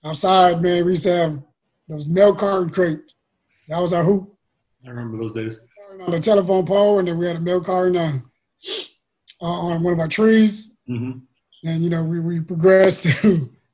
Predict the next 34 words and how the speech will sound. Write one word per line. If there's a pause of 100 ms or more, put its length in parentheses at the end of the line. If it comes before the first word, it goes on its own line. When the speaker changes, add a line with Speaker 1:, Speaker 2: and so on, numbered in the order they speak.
(120)
Speaker 1:
the
court
up
on
the
wall
on
the
side
of
the
house (600)
until
we
finally
got
our
own
hoop. (680)
You
know,
we
finally
got
our
hoop,
and
it, (220)
it
was
on
from
there,
man.